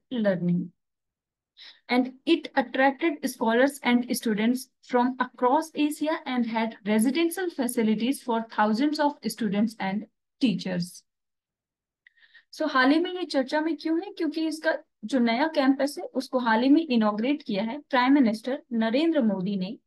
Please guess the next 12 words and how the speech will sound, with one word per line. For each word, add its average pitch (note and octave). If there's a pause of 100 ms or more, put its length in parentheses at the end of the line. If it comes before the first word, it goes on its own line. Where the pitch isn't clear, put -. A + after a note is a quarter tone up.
on A3+
nineteenth D4
of D4+ (120)
June G3 (540)
in D4
the D4+
presence D4
of C4 (240)
ambassadors A3
from B3 (220)
all C4 (220)
eighteen E4